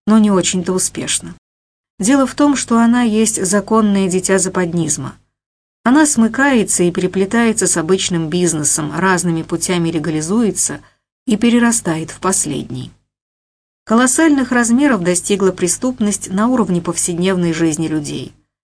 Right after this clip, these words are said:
Я бы назвал её социально-бытовой. Она стремительно растёт. Например, в Германии в тысяча девятьсот семьдесят первом году было зарегистрировано две целых четыре десятых миллиона преступлений такого рода,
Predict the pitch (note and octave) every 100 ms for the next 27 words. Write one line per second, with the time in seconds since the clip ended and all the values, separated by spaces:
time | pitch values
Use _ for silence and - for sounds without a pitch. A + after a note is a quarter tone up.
0 | _ G#3 C4 A#3 A3+ G#3+ G3 A3 G#3 F#3+
1 | F#3+ F#3+ F#3 F3+ F#3+ E3+ D#3+ E3 F3 G3
2 | E3 - - _ _ _ - G3 G#3 A3
3 | - G#3+ G#3 G3+ G3 G3+ G#3 - - -
4 | - - _ _ _ _ _ - A3+ B3
5 | B3 B3+ A3 F#3+ A3+ A#3+ C#4 G#3+ E3 D3+
6 | G3 F#3 E3+ E3+ E3+ F3 - E3+ E3 F3
7 | D#3+ D3+ - - D#3+ D#3+ D#3+ E3+ F#3 B3+
8 | B3+ _ _ _ _ - F#3 D#4 D4 B3
9 | A#3 G#3 G3+ A3+ C4 B3+ B3 A#3 G#3+ D#3+
10 | F#3 A3+ A3+ B3+ C4 G3 - F3+ F#3 F3
11 | F3+ - G#3 F#3 F3 F3 F3+ F3+ E3+ D#3+
12 | E3+ - D#3+ F3+ G#3 F#3 F3+ D#3 E3+ F3+
13 | F#3+ - -